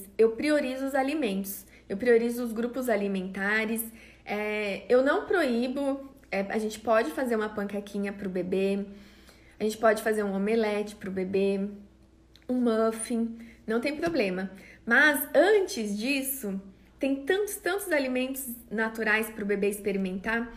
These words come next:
Então, eu sempre pergunto assim pros pais, quando os pais ficam preocupados, querendo receitas, falo: não se preocupe com isso. É muito melhor que o bebê coma a banana do que ele coma um bolo de banana.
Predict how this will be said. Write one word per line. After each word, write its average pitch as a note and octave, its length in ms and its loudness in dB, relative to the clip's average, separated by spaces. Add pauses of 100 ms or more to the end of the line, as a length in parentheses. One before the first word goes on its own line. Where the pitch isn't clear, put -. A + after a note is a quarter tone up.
(120)
Então, B3 140 -2
eu - 20 -4
sempre E4 300 2
pergunto D4+ 420 0
assim D4 240 -2
pros C4 260 -8
pais, F3+ 320 -6
quando G#3 180 -6
os G#3+ 100 -10
pais G#3+ 280 -4
ficam - 240 -8
preocupados, G#3+ 760 -4
querendo G#3+ 320 -6
receitas, A3+ 760 -4 (400)
falo: B3+ 220 -2 (260)
não D4+ 240 2
se A4+ 100 -2
preocupe G4 400 0
com E4+ 160 -4
isso. G3+ 460 -6 (760)
É A3+ 80 4
muito F#4 360 2
melhor D4 340 6
que B3 60 -6
o - 20 -2
bebê A3 240 4
coma C4+ 380 0
a - 20 2
banana B3 540 0
do A3+ 100 0
que A#3 100 -4
ele B3 120 0
coma C#4 260 -2
um F#4 180 -4
bolo A4 360 4
de C5 120 0
banana. G3 640 0